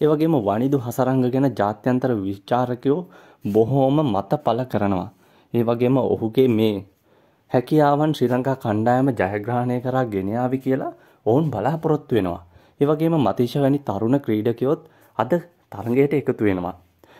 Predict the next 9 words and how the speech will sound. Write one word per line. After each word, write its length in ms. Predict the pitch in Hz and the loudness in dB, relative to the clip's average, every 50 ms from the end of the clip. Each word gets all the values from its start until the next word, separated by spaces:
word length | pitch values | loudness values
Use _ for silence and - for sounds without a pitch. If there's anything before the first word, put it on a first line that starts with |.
| - _ _ | -20 _ _
පතිරණගේ 600 | - - 110 - - 143 147 147 151 151 147 143 | -4 -4 -2 0 0 0 2 2 2 2 2 2
මේ 160 | 135 135 127 | 2 2 2
දක්ෂතා 520 | 107 - 92 - - - 127 120 147 147 147 | 2 0 -2 -2 -2 -4 -2 0 0 0 0
පහුගිය 460 | 143 - 107 104 110 120 131 135 135 135 135 - _ _ _ _ _ _ _ _ _ - | -2 -4 -8 -8 -2 2 4 4 4 2 -2 -8 _ _ _ _ _ _ _ _ _ 0
මාස 220 | 117 117 135 135 | 0 0 0 0
කීපෙම 560 | 160 143 139 139 131 139 139 147 147 143 139 143 | -2 -4 -2 0 0 0 2 2 2 2 2 0
අපිට 200 | 135 139 139 131 | -2 -4 -4 -2
දකින්න 320 | 113 101 101 - 123 123 | -2 -4 -2 -4 -4 -4
ලැබුණා. 400 | 120 117 110 98 98 90 85 85 | -2 -2 -2 -2 -2 -4 -4 -8